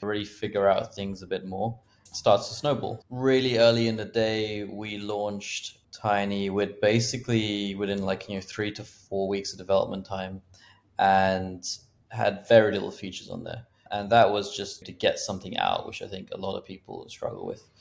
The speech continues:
And then we just spend the rest of the time just marketing it. It wasn't until the ProductCon launch, which was about four or five months after,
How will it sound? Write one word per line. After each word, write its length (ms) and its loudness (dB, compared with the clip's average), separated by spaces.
And 120 2
then 80 6
we 80 0
just 140 -4
spend 440 4
the 140 -4
rest 280 4
of 60 -8
the 60 -6
time 560 0
just 200 -20
marketing 480 -6
it. 140 -16
It 180 0
wasn't 640 4
until 1000 2
the 600 -6
ProductCon 520 6
launch, 600 -8
which 240 -12
was 160 -8
about 420 -4
four 200 -4
or 100 -20
five 260 -4
months 240 -8
after, 520 0